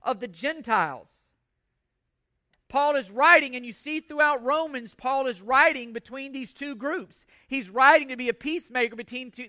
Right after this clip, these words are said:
between these two groups. And throughout the letter, you, we really need, are gonna need to understand who is the audience Paul is addressing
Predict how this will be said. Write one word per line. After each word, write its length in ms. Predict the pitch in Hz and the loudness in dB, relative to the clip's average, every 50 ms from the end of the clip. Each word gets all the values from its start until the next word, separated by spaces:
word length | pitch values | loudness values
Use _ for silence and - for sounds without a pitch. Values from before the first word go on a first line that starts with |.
| 190 | -16
between 340 | 185 185 180 - 262 269 269 | -16 -16 -12 -10 -10 -10 -10
these 180 | 262 254 220 - | -10 -10 -10 -10
two 200 | - 269 269 247 | -10 -12 -12 -10
groups. 440 | 190 269 311 320 226 - _ - _ _ _ _ _ _ _ | -8 -6 -6 -6 -6 -10 _ -20 _ _ _ _ _ _ _
And 240 | - 269 262 220 - | -2 -2 -2 -4 -6
throughout 400 | 269 294 294 294 294 285 277 269 | -6 0 2 4 4 4 2 2
the 60 | 269 | -2
letter, 480 | 247 254 285 330 349 294 247 233 233 - - _ | 0 4 6 8 8 8 6 2 -2 -4 -10 _
you, 200 | - 202 262 262 | -14 -10 -10 -10
we 180 | 240 247 269 269 | -6 -4 -4 -2
really 260 | 262 269 285 302 294 | 0 2 2 2 0
need, 160 | 285 277 269 | -2 -4 -4
are 80 | 254 247 | -4 -2
gonna 180 | 214 254 269 269 | -2 -4 -4 -4
need 80 | 262 | -2
to 60 | 247 | -2
understand 500 | 247 254 247 - - - 294 302 277 240 | -2 -2 -4 -6 -6 -4 -4 -2 -2 -4
who 200 | 208 214 277 302 | -4 -6 -6 -6
is 100 | 320 269 | -6 -8
the 100 | 202 254 | -8 -8
audience 720 | 233 - 240 262 294 294 269 240 220 214 214 - - - _ _ _ _ _ _ | -2 2 4 6 6 6 4 0 -4 -10 -12 -14 -18 -20 _ _ _ _ _ _
Paul 280 | - 254 269 269 277 269 | 0 2 4 4 4 4
is 140 | 262 196 214 | 2 -2 -6
addressing 640 | 226 165 196 262 302 294 - - 233 233 226 208 | -8 -2 2 2 2 2 0 -4 -12 -14 -14 -16